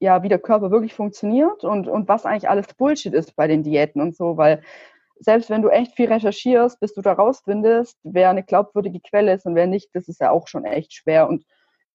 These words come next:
ja, das hat mir dann auch noch mal so ein bisschen einen Push gegeben, da quasi, ähm, noch wieder in eine bessere Richtung zu kommen und mich gesünder zu ernähren, vor allem statt jetzt irgendwie Diäten zu machen und so weiter und so fort.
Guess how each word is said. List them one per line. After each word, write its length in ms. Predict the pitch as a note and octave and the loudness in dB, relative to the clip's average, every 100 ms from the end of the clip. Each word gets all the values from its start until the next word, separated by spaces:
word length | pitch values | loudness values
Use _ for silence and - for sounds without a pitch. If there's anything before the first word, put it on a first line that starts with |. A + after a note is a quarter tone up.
| _ - | _ 0
ja, 120 | F#3+ | 0
das 140 | G#3 | 0
hat 120 | A3 | -4
mir 80 | - | 0
dann 140 | G#3 - | 0 4
auch 140 | A3+ | 4
noch 140 | C4+ | 4
mal 140 | C4+ B3+ | 2 2
so 80 | B3+ | 2
ein 60 | |
bisschen 280 | B3 B3 B3+ | 2 0 2
einen 100 | A#3 | 0
Push 280 | - C#4 - | 0 -2 0
gegeben, 580 | B3 G3+ A3+ A3+ A#3+ - _ _ _ _ G3+ | -4 0 0 2 0 -4 _ _ _ _ -4
da 160 | F3+ | -2
quasi, 600 | F3+ G3+ G3 F#3 G3 G3+ | 2 2 2 0 -4 0
ähm, 380 | G3 E3+ F3+ F#3 _ | 2 2 0 -4 _
noch 320 | F3 F#3 - | -4 -4 -6
wieder 300 | G3 F3+ F3+ - | -2 0 0 -2
in 100 | F#3 | -4
eine 80 | F3 | 0
bessere 520 | F3+ G#3 F3+ E3+ E3+ | 0 0 0 0 0
Richtung 340 | A3 - G#3 | -4 -4 -8
zu 100 | - | -8
kommen 400 | G3 A3 G#3+ A#3 - _ _ _ _ _ - | -4 0 2 0 -4 _ _ _ _ _ -2
und 300 | F3+ F#3 E3+ | 2 2 0
mich 160 | G3 | -2
gesünder 380 | G#3+ G3+ A#3 G#3+ | -2 2 2 2
zu 100 | G#3+ | 0
ernähren, 400 | G#3+ G#3 G3+ G#3 | 0 2 2 0
vor 140 | G#3+ | 0
allem 280 | G3+ G3+ G3+ | 2 2 -2
statt 280 | - F3+ F#3 | -2 -2 0
jetzt 180 | F#3+ - | -2 -2
irgendwie 420 | F#3 F#3+ F#3 F#3 | -2 0 -4 -6
Diäten 400 | F3+ F#3 G#3+ F#3+ | -2 0 0 -2
zu 120 | - | -8
machen 300 | G3 G3 - F#3 | -4 -4 -4 -4
und 120 | F#3+ | -4
so 100 | F#3 | 0
weiter 280 | F#3 F#3+ - | 0 0 -4
und 140 | F#3+ | -6
so 100 | F#3 | -8
fort. 380 | - F#3+ F#3+ | -2 0 0